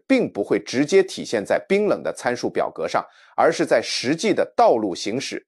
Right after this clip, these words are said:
严苛的工地作业以及数十万英里的长期使用过程中逐渐显现出来？丰田为何要重新启用二点七升排量的发动机型号？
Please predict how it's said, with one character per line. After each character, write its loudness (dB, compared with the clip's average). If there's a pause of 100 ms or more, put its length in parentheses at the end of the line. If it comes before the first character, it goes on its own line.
严 2
苛 2
的 4
工 2
地 2
作 2
业 2
以 -6
及 -4
数 2
十 -2
万 2
英 -2
里 -4
的 -2
长 0
期 -2
使 -6
用 -4
过 2
程 -4
中 -2
逐 2
渐 2
显 -4
现 -2
出 -4
来？ -2 (280)
丰 2
田 2
为 4
何 2
要 4
重 -4
新 0
启 -6
用 -2
二 2
点 -2
七 0
升 -2
排 0
量 2
的 -2
发 2
动 -4
机 -4
型 -6
号？ -2